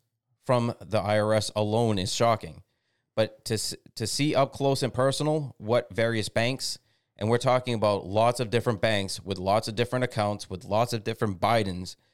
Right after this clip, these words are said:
have it, have said what they suspect is going on. It's very concerning. And that article right there, I mean, there's,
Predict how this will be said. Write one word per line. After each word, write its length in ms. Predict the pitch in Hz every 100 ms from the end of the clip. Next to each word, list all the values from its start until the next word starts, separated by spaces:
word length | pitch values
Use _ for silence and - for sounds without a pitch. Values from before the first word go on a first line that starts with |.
| _ _ -
have 220 | 117 110
it, 160 | 110 -
have 240 | 113 113
said 380 | - 120 101 98 _
what 300 | - 110 110
they 360 | 110 107 98 - -
suspect 460 | 104 - 113 -
is 100 | 104
going 300 | 104 104 101
on. 280 | 98 92 90 _ _ _ _ -
It's 180 | 104 - 90
very 380 | 90 113 104
concerning. 640 | 87 101 - 113 95 80 85 _ _ _ _ _ _ -
And 480 | 104 110 104 104 92 - _ _ _
that 220 | 92 98
article 360 | 104 110 110 113
right 220 | 110 104
there, 240 | 127 135 104
I 60 |
mean, 400 | 101 98 98 78 _ _ _ _ _ -
there's, 260 | 120 110